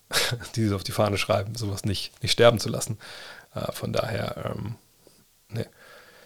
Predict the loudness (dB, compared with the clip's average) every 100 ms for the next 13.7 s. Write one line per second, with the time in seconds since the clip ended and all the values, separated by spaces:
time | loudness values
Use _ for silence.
0 | -20 -20 -20 -20 -20 -20 -20 -20 -20 -20
1 | -20 -18 -18 -20 -20 -6 6 6 10 10
2 | 10 10 12 10 10 6 8 8 8 6
3 | 6 10 10 10 8 10 10 10 8 8
4 | 6 6 6 4 0 4 6 6 6 2
5 | 2 0 0 2 4 4 4 4 8 8
6 | 6 2 4 4 4 0 -2 0 4 4
7 | 4 4 4 4 2 0 0 0 -2 -6
8 | -12 -20 -20 -20 -20 -20 _ _ _ _
9 | _ -20 _ -14 -14 -12 -10 4 10 10
10 | 10 8 8 8 12 10 10 4 6 4
11 | 4 6 6 6 2 0 -2 -8 -4 2
12 | 4 2 0 0 2 6 6 4 0 -6
13 | -4 -4 -2 -2 -2 -4